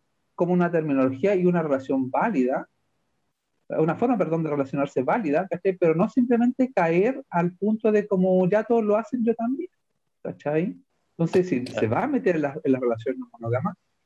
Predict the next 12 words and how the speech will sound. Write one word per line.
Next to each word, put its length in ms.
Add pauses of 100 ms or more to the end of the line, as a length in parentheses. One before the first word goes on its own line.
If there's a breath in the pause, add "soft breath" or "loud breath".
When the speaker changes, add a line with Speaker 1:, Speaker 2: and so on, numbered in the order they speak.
(100)
Speaker 1:
que 100
sea 280
consentido, 720
porque 240
de 80
verdad 240
te 180 (260)
entiendes 600
a 40
lo 140
que 120
vas 280